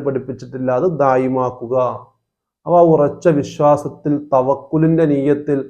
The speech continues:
അള്ളാഹു എനിക്കത് റാഹത്താക്കി തരുമെന്നുള്ള നീയത്തിൽ എന്താവുക, ഈ ദിക്റുകൾ ചൊല്ലുക. ഒന്നുകൂടി പറയാം, യാ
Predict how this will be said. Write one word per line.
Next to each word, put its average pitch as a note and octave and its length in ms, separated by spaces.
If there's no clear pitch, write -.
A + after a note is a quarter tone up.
അള്ളാഹു C#3+ 580
എനിക്കത് D3 340
റാഹത്താക്കി C#3 640
തരുമെന്നുള്ള C3+ 520
നീയത്തിൽ B2+ 420
എന്താവുക, B2 400
ഈ F#3+ 100
ദിക്റുകൾ B2+ 420
ചൊല്ലുക. B2 340
ഒന്നുകൂടി C3+ 420
പറയാം, C#3 340
യാ C#3 80